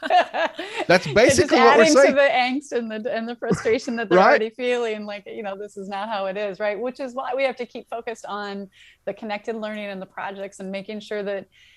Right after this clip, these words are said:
Speaker 1: in, in terms of feeling seen and heard, um, this project that I work on called Personalized Learning Network with Gabriel Rashad out of,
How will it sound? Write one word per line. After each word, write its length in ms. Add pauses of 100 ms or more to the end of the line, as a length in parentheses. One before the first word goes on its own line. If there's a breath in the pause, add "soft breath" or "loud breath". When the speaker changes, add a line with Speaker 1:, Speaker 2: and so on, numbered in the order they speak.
(220 soft breath)
Speaker 1:
in, 140
in 160
terms 220
of 160
feeling 300
seen 240
and 120
heard, 500
um, 340
this 140
project 320
that 100
I 80
work 180
on 140
called 240
Personalized 480
Learning 300
Network 340
with 200 (120)
Gabriel 640
Rashad 380
out 160
of, 160